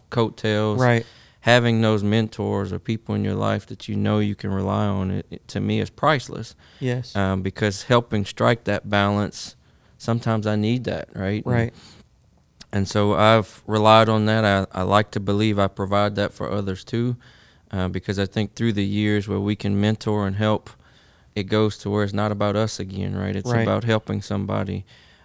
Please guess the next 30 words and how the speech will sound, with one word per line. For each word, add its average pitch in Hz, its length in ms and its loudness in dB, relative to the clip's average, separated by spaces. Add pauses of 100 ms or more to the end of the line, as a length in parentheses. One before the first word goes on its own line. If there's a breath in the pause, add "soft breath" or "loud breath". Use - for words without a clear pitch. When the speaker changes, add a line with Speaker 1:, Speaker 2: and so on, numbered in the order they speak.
(100 soft breath)
Speaker 1:
as 101 180 -2
well 117 240 4
as 104 160 2
you 104 100 0
know 107 320 2
that 101 220 -2 (420 soft breath)
you 107 120 -4
can 104 160 -2
bring 107 260 2
things 104 300 -2
to - 80 -10
someone 101 420 -2
in 95 60 -6
confidence, 110 800 -4
or 98 80 -4
if 95 100 -12
they 107 140 -2
say 113 260 2
they're 110 160 0
praying 113 340 2
about 110 300 0
something, 113 380 -2
they're 101 100 -2
gonna 104 220 -2
pray - 240 -6
about - 320 -12
it, - 40 -8
Speaker 2:
Right. 120 160 -2
Speaker 1:
right? 98 240 -4
And - 140 -12